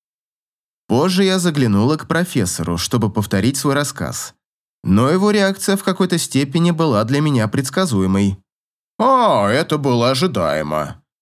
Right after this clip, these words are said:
Просто я не особо знаком с аристократией из Лирума. Но это и не важно. Главное, это то, что ты мой ученик.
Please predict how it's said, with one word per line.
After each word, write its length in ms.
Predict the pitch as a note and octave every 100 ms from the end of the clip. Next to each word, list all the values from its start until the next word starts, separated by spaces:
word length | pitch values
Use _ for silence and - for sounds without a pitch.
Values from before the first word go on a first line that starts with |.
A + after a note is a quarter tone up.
| _
Просто 360 | - C#3+ C3 C#3
я 160 | B2 A#2+
не 100 | A#2+
особо 360 | A2+ B2 G#2+
знаком 440 | A#2 C3+ C3+ G3 A2
с 120 | A2
аристократией 840 | G#2 - C3+ F#3+ D3 F2 F2 F2+
из 120 | G2+ A#2
Лирума. 640 | F3+ B2 D#2 C2+ A1 - - _ -
Но 160 | G#3 C4
это 220 | G3+ G#3+
и 60 |
не 120 | D3+ C3
важно. 580 | D2 A#1 - C2 - - - -
Главное, 880 | C3+ C3+ C3 A2+ A2+ A2 G#2+ G2 F#2+ -
это 280 | D3 C#3 C3
то, 160 | B2+ B2
что 200 | - A2
ты 180 | A2 A2
мой 220 | A#2 B2
ученик. 680 | B2 C#3+ A3 C#3+ - -